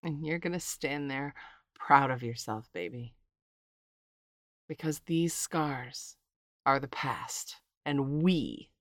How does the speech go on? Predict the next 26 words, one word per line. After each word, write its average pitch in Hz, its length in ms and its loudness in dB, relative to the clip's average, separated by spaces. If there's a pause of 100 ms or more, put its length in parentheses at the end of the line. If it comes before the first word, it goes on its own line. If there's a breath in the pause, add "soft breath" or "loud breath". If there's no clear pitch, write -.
(200)
are 127 120 -2
the 104 80 -4
present. - 580 -4 (1500)
But 156 160 -6
even 185 300 -2
if 180 120 -2
I 175 100 4
wasn't 175 340 0
there, 165 320 -4 (920)
you've 180 300 2
got 185 280 6
nothing 143 760 6 (120)
to 147 100 -4
be 135 160 -2
ashamed 113 420 -4
of. - 260 -14 (1000)
Absolutely 202 1000 6
nothing. 175 580 4 (460)
Do 135 120 -2
you 127 120 0
hear 127 220 0
me? 165 320 2 (1800 soft breath)
<sighs> - 880 -2
Good 151 220 -4
little 131 180 -4
one. 131 260 -8